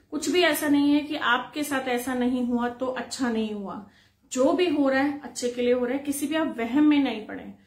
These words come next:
क्योंकि गुरुजी का हमेशा एक ही answer रहा है हम संगत के लिए कि वहमों में नहीं पड़ो,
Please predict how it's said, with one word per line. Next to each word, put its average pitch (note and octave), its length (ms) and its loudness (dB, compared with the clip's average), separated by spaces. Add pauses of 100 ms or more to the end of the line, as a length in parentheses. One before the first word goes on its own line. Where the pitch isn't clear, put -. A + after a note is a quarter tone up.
(180)
क्योंकि D4 200 -8
गुरुजी C#4+ 360 0
का D#4+ 100 -2
हमेशा C#4+ 440 0
एक C#4 360 -4
ही D#4+ 100 -4
answer C4+ 440 0
रहा A#3 340 -2
है B3 100 2
हम A#3+ 200 -2
संगत G#3+ 360 -6
के - 60 -8
लिए C4 100 -2
कि D#4+ 100 -6
वहमों C4+ 420 2
में C#4+ 120 6
नहीं C4 160 0
पड़ो, B3 320 -4